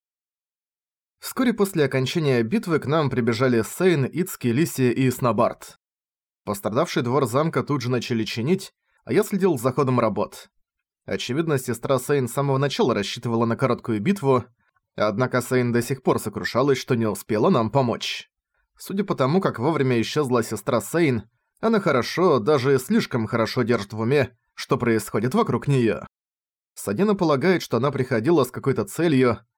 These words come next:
но какой? Человек из авангарда волны был на этот раз довольно слабым, главная угроза была от искусственного монстра, усиленного священным оружием. Неужели сестра Сейн приходила просто позлить нас? Думаю, если бы она взяла с собой героя гарпуна,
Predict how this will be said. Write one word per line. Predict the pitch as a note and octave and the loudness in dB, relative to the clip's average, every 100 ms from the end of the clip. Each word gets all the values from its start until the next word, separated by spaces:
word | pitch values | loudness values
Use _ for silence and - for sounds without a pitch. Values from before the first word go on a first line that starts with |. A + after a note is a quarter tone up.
| _ | _
но | A#2 B2+ | -4 -2
какой? | E3 E3+ G3+ A#2 - _ _ _ _ _ _ | 0 0 0 0 -4 _ _ _ _ _ _
Человек | - - G2+ G2+ F#3 | -12 -4 -2 0 0
из | F3 C3+ | 0 0
авангарда | B2+ A#2+ A2 D3 C3 | 0 0 2 0 2
волны | A#2+ A#2 A#2 E3+ | 2 2 2 0
был | A#2 F#3+ F3 | 2 4 4
на | |
этот | E3 A2+ | 2 0
раз | C#3 D3 | 0 0
довольно | A2 A#2 C3+ A2+ | 2 2 2 0
слабым, | - C#3 F3 C#3 B2 - _ _ _ - | -2 0 2 2 0 -4 _ _ _ -6
главная | G#2+ G3+ G3 F3 | 0 2 4 2
угроза | D3 C3+ G#3+ C#3 | 2 2 2 2
была | A#2 D#3+ D#3+ | 0 2 2
от | B2 | 2
искусственного | A2+ - G3 D#3 C3+ A#2+ A2+ | -2 -2 -2 0 0 2 2
монстра, | F#3+ G3 - C3+ | 2 0 0 2
усиленного | A#2 - F3 C#3+ B2 | 2 2 0 2 0
священным | A#2 A#2 - C#3+ B2+ A#2+ | 0 -4 -2 0 2 4
оружием. | A#2+ A#2+ F#2+ D#2+ - _ _ _ _ _ _ - | 4 2 -2 -6 -10 _ _ _ _ _ _ -6
Неужели | G2+ G#2+ A2+ A#3 F3+ | -2 0 2 2 2
сестра | B2+ - C3+ A#2 | -2 -4 -2 0
Сейн | - G#3 C3 | 0 0 0
приходила | - - E3 E3+ A#2+ | -4 -2 2 2 2
просто | D#3 - | -2 -2
позлить | C3+ D#3+ E3+ C#3+ - | -2 0 2 2 0
нас? | - - - _ _ _ _ _ - | -6 -8 -18 _ _ _ _ _ -10
Думаю, | A#2 C#3 C3 B2 | -2 0 4 4
если | A#2+ B2+ | 2 0
бы | A#2 B2 | 0 2
она | A#2+ | 2
взяла | A2 G#2+ A#2+ A2+ | 0 0 0 0
с | |
собой | - A2+ A#2+ | 0 0 2
героя | A2 B2 B2 | 2 2 2
гарпуна, | A2+ G2+ A#2 B2+ C3+ - | 2 0 0 2 0 -2